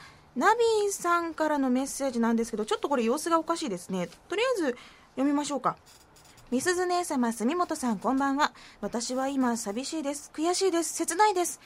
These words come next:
なんだかそんな気持ちです。先日終了したインサイドXboxだったり、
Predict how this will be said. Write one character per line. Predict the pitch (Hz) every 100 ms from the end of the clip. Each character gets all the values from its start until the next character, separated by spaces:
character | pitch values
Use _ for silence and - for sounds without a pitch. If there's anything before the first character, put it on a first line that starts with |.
| -
な | 240 254
ん |
だ | 226
か | 214
そ | 208
ん | 220
な | 247
気 | 247
持 | 247
ち | 247
で | 254
す。 | 269 - - - - - -
先 | 262 285
日 | 277 269
終 | 254 254
了 | 247
し | 240
た | 208
イ | 214
ン | 269
サ | 302
イ | 294
ド |
Xbox | 294 294 302 285 294 277 226
だ |
っ | 240
た | 233
り、 | 214 196